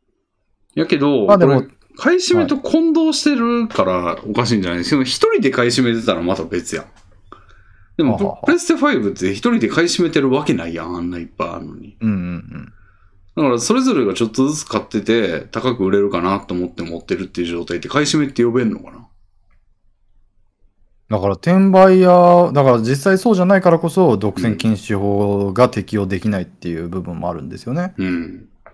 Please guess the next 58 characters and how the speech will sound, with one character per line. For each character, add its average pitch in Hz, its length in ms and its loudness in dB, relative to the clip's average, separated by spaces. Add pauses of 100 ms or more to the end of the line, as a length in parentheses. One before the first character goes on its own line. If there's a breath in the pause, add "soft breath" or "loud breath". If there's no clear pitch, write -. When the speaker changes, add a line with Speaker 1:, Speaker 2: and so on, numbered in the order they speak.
(1300)
Speaker 2:
か 117 80 0
ら、 110 60 2
転 226 260 4
売 220 220 6
屋 202 500 8
を、 151 460 4
そ 98 240 -6
の、 95 420 -4
集 196 280 2
合 202 180 6
体 196 160 4
と 190 100 0
し 185 60 -6
て 190 100 2
取 185 180 2
ら 185 120 8
な 127 140 6
い 98 100 0
限 117 260 2
り 107 100 2
は、 123 160 6 (280)
こ 208 60 4
れ 220 60 2
っ - 20 -2
て 117 100 -2
逆 110 260 2
に 147 120 0
な 143 100 2
ん 135 80 -2
か、 85 240 -4 (720 soft breath)
転 131 180 2
売 123 180 8
屋 120 160 6
を 117 200 4
よ-、 120 400 2
擁 123 200 6
護 90 120 -6
す 98 160 -6
る 92 100 -6
部 95 140 -4
分 95 160 -4
に 92 80 -6
も 92 100 -8
な 87 120 -6
っ - 40 -12
て 107 100 -2
い 92 60 -4
て、 92 360 -4
Speaker 1:
う 113 60 -4
ん。 82 320 -6 (220)
Speaker 2:
転 196 220 4
売 196 180 8
屋 196 140 6
が 175 180 4
個 - 480 0 (1160)
人 110 440 2 (120)
と 101 100 -2
い 98 100 0